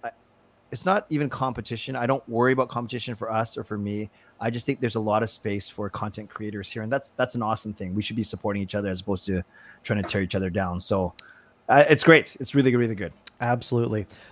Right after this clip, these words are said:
Speaker 2: Uh, Noah asks, "If Sutter isn't ready for opening night, who would you put as the fourth line center?" Uh, some options he mentions, Dowling, Highmore, Patan. Uh, anyone else you can think of that stands out to you for that spot?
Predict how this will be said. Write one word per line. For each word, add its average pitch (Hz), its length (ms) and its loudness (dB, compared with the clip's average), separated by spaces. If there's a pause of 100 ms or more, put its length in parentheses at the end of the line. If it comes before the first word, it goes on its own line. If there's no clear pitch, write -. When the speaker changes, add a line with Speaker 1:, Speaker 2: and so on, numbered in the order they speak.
(120)
Speaker 2:
Uh, 156 240 10
Noah 208 240 10
asks, - 520 2
"If 156 140 0
Sutter 185 440 6
isn't 175 340 6
ready 139 240 6
for 131 220 4
opening 123 320 2
night, 123 280 2 (100)
who 202 160 8
would 190 180 4
you 214 160 4
put 190 240 4
as 127 180 2
the 123 60 0
fourth 127 340 2
line 113 220 0
center?" 107 400 0 (320)
Uh, 123 180 2
some 143 220 6
options 143 320 4
he 151 100 2
mentions, 135 460 0
Dowling, 143 520 6
Highmore, 135 680 2
Patan. 135 840 0 (600)
Uh, 120 340 0 (140)
anyone 151 580 4
else 139 300 0
you 143 140 -2
can 139 180 -4
think 139 280 -2
of 143 160 2
that 127 120 -4
stands 135 300 -2
out 131 140 2
to 139 100 -4
you 131 80 2
for 131 180 -4
that 131 160 4
spot? 143 340 0